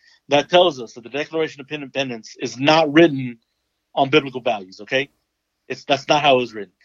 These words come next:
It was written with some Christian values,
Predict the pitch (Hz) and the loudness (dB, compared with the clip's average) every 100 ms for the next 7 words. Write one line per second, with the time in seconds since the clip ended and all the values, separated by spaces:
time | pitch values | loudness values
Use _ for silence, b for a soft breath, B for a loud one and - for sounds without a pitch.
0 | B B 135 131 117 170 160 151 135 _ | B B -6 -6 -4 -4 -4 -16 -16 _
1 | _ 131 131 - - 160 151 - 160 - | _ -8 -8 -8 -4 -4 -4 -6 -10 -8
2 | 143 131 131 123 117 - | -4 -2 -2 -6 -16 -20